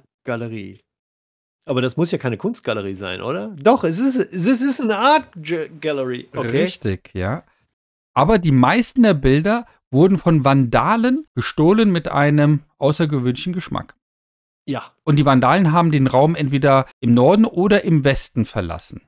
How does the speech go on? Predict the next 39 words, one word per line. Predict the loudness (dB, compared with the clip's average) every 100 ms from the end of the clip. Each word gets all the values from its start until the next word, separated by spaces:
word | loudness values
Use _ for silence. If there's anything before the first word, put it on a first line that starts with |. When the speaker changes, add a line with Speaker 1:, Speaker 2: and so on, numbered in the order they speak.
| -12
Speaker 2:
Also | -4
haben | -2
wir | 0
da | 0 2 2 2
einen | -2 0 0 -2
Ausgang | -2 0 0 0 0 2
nach | 0 0
Norden | 0 0 0
noch, | 0 -2 -2
weil | -2
wir | -2
kommen | -2 -2
ja | 0
aus | -2 -6 -6
dem | -6
vom | -6 -8 -8
Westen. | -10 -8 -4 -4 -4 _ -10
Speaker 1:
Ja. | -10 -10 _ _
Speaker 2:
Und | 0 0 0
zum | -4 0 0
Glück | 2 0 -2 -6
gibt | -4 -2 -4
es | -4
auch | 0 2
noch | 2 0
die | 0
Möglichkeit | 0 -2 -4 -2 -2
für | 0
uns, | 2 2 2 -4 -6
als | -6 -2
Vandale | 2 2 2 2 0
tätig | 0 -4 -2 -4 -4
zu | -6
sein. | -6 -4 -2 -4 -6 _ _ _ _
Denn | 0 0
es | 0
gibt | -2 -2
noch | 0
ein | 2 2 0